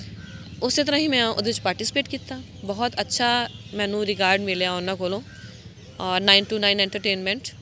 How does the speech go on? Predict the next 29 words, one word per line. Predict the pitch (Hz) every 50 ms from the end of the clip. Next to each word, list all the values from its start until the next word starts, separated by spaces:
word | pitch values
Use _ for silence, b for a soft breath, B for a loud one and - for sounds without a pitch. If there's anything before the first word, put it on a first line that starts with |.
| - -
ਪਰਮਿੰਦਰ | 208 202 202 196 202 196 208
ਸਿੰਘ, | 208 - 208 202
ਜਸਵਿੰਦਰ | 196 202 - 190 180 185 190
ਸਿੰਘ, | 196 - 190 196 -
ਉਹਨਾਂ | 202 202 208 214 208
ਵੱਲੋਂ | 202 196 190 190
ਮਿਸਿਜ਼ | 185 180 196 196 -
ਪੰਜਾਬ | - 190 190 180 170 175 175
ਦਾ | 175 185 185
ਲੁਧਿਆਣੇ | 202 208 185 202 190 180 190 202
ਵਿੱਚ | 202 208 - - 202
ਹੋਇਆ | 190 175 180 190
ਸੀ | - 196
ਇਹ | 190 185
ਪ੍ਰੋਗਰਾਮ। | - 185 170 165 180 220 - - - - - - - - - - - - - - - - - B B B B B B B B B B B B
ਪਹਿਲੇ | - 254 254 277 294
ਪਹਿਲ | 311 311 302
ਤੇ | 285 311
ਬੜਾ | 240 247 247
ਕ੍ਰਿਟੀਸਾਈਜ਼ | 240 - 247 226 214 240 226 247 226 220
ਹੋਇਆ, | 220 220 220
ਇੱਕ | 226 254 233 254
ਗੁਰਸਿੱਖ | 220 220 262 247 - 262 233
ਲੜਕੀ | 262 233 214 196 - - 226 220 214
ਰੈਂਪ | 208 214 214 220
'ਤੇ | 214 - 226
ਵਾਕ | 202 202 208 208 202 -
ਕਰੇਗੀ, | - 214 202 202 202 196 208
ਇਹ | 208